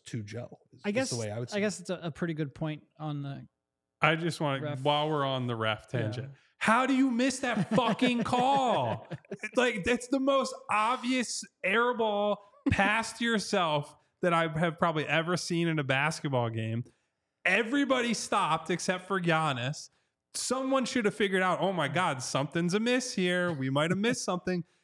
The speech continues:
Speaker 3: Here's the most ridiculous part on top of that. I went on Twitter 'cause I'm, like, trying to find the clip as we're, um, going,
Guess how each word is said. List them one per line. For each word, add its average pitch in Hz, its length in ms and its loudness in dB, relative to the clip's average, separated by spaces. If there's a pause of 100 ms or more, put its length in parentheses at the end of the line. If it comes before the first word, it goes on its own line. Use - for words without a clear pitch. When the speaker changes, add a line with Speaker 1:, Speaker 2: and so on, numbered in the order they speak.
(120)
Speaker 3:
Here's 277 260 2
the 196 120 2
most 180 360 0
ridiculous 143 680 0
part 113 280 0
on 113 120 -2
top 127 280 0
of 156 60 -2
that. 165 280 -2 (680)
I 156 120 6
went 185 240 0
on 180 240 0
Twitter 175 420 -2
'cause 147 180 0
I'm, 135 140 0
like, 123 140 -2
trying 135 200 0
to 135 60 0
find 135 480 0
the 120 340 -2
clip 135 400 -2 (100)
as 127 240 2
we're, 123 180 -4
um, 120 340 -2
going, 123 280 -4